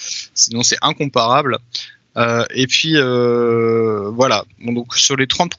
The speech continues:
premiers, euh, mètres, on va dire, euh, quarante mètres, euh, c'est, c'est ok, c'est, c'est, le groupement est bien, mais, euh, en fait, on perd vite d'in-, enfin, de l'inertie avec, euh, les canons, peut-être, enfin, qui sont très, euh,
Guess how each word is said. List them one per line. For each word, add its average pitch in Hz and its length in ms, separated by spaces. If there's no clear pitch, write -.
premiers, 147 420
euh, 113 380
mètres, 139 480
on 127 60
va 117 80
dire, 120 260
euh, 113 160
quarante 120 440
mètres, 131 280
euh, 113 380
c'est, 113 680
c'est - 260
ok, 151 460
c'est, 104 340
c'est, - 240
le 117 140
groupement 123 380
est 123 60
bien, 127 200
mais, 127 300
euh, 117 1000
en 127 120
fait, - 340
on 127 100
perd 127 280
vite 151 340
d'in-, 143 220
enfin, 117 200
de 117 140
l'inertie 131 720
avec, 113 320
euh, 104 340
les 110 100
canons, 123 360
peut-être, 117 340
enfin, 104 300
qui - 120
sont 107 200
très, 123 320
euh, 107 180